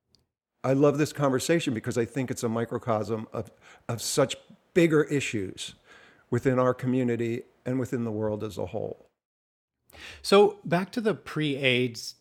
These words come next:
Speaker 2: days, the relationship between the gays and lesbians, another thing that we really have found, and it's still true today, is that people want to stick to their tribe. And so pre-aids,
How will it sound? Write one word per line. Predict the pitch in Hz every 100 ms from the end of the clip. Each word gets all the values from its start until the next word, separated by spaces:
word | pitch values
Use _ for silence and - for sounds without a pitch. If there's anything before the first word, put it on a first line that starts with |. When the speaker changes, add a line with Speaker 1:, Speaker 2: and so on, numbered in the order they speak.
| _ _
Speaker 2:
days, | 131 104 98 95 120 127
the | - 110 107 101 98
relationship | 101 110 - 113 113 98
between | - - 104 101
the | 101 95
gays | 107 104 98
and | 110
lesbians, | 104 101 117 107 - - - -
another | 233 226
thing | 190 175 143
that | 135
we | 120 131 123 113 113 -
really | 135 190 135
have | 113
found, | - - 143 113 104 98 - -
and | 127
it's | 127 -
still | - 185 247 233
true | - 151 123
today, | - 117 139 120 101 117
is | 117 110 - -
that | 113 113
people | - 151 147 165 160
want | 123 117 117
to | -
stick | 120 - 117 104 -
to | 117
their | 104 92 95
tribe. | - 98 87 - _ - - - - _
And | 110 117
so | - - 117
pre-aids, | 107 - 175 185 131 107 101 101 -